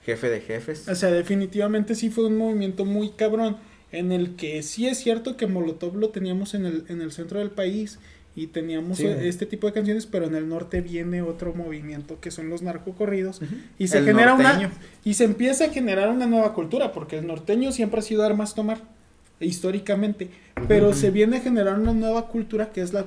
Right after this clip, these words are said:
Speaker 2: lo que hoy seguimos cultivando, lamentablemente, de una forma menos positiva, que nunca ha sido positivo, pero ahora es menos, este, que es la cultura del narco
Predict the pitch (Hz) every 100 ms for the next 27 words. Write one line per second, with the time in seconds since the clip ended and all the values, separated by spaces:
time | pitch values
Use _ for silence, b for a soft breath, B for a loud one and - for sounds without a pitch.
0 | 170 165 160 165 160 180 180 220 214 220
1 | 226 170 160 156 151 165 175 160 147 147
2 | 143 143 170 175 185 185 175 175 - 170
3 | 160 165 180 170 180 180 180 180 190 -
4 | 147 147 147 196 170 156 - - 151 143
5 | 156 160 180 175 147 - - 185 147 -
6 | 131 127 147 160 160 190 175 170 180 b
7 | b b b - 165 160 - - 139 -
8 | 175 180 175 180 180 165 151 - 160 156
9 | 160 - b b b _ 147 139 143 165
10 | 226 -